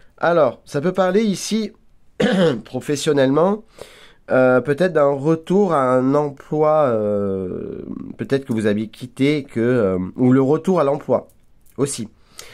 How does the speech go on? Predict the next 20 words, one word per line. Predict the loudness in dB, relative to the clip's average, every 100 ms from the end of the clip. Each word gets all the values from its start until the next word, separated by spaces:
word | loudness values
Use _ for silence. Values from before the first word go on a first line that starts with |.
| -20 -20 -20 _ -2
Euh, | 2 4 4 4
au | 2
niveau | 0 2 0 -2
sentimental, | -2 -2 -2 -4 0 0 0 0 0 0 -4 -4
ici | -6 -6 -4 0
avec | 2 0
la | -2
flamme | -2 -2 -2
jumelle, | -4 -4 0 2 2 -2
ici | -6 -10 -4 0
on | 0
nous | -2
parle | 0 -2 -2
peut-être | -4 -2 0
d'un | 0
retour | 2 0 0 -2 0
d'un | 0 2
ex | 0 -2 -6
ou | -2
le | 2 0 -2